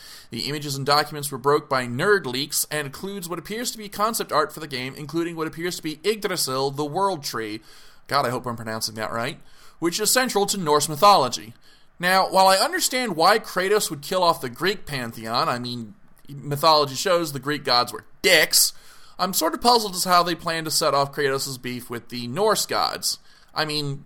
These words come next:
seriously, Kratos, what did Odin the Allfather ever do to you? Are you jealous of Thor's luxurious mane of hair? Only t-, time will tell.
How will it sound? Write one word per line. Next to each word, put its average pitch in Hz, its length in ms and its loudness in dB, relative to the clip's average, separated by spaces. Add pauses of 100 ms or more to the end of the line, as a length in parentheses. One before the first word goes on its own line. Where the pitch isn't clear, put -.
(120)
seriously, 165 420 4
Kratos, 143 400 0
what 175 80 0
did 196 160 -2
Odin 185 260 2
the 165 120 -4
Allfather 156 520 4
ever 139 240 0
do 131 200 -4
to 127 120 -8
you? 113 360 -8 (340)
Are 113 160 -2
you 120 140 -6
jealous 139 400 0
of 139 140 -6
Thor's 147 340 2
luxurious 147 680 0
mane 151 240 -4
of 143 100 -4
hair? 160 500 2 (320)
Only 139 340 -4
t-, 139 220 -10
time 143 360 0
will 131 120 -4
tell. 98 480 -2